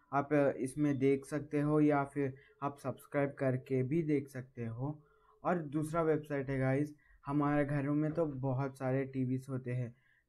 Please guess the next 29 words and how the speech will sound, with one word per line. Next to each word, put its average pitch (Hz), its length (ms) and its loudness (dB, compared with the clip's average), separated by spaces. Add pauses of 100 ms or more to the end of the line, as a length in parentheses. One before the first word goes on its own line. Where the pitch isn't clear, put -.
like 135 260 -2
two 135 160 0
three 135 220 -2
टीवीएस 135 420 0
होते 131 180 -4
हैं 127 180 0
हर 131 120 -2
घर 120 320 -4
में 131 160 0
आजकल 117 600 -4
तो। 98 180 -8 (420)
तो, 165 280 4
अ, 143 460 4 (220)
टाटा 135 280 2
स्काई 147 260 -2
तो 160 120 -2
हर 147 220 0
कोई 156 220 0
यूज़ 147 300 2
कर 131 160 0
रहा 120 180 0
है 113 240 -4
आज, 147 60 -4 (540)
तो 156 360 6 (280)
आप 156 280 2
टाटा 147 520 2
स्काई 165 280 0
में 170 400 2
सब्सक्राइब 139 600 -2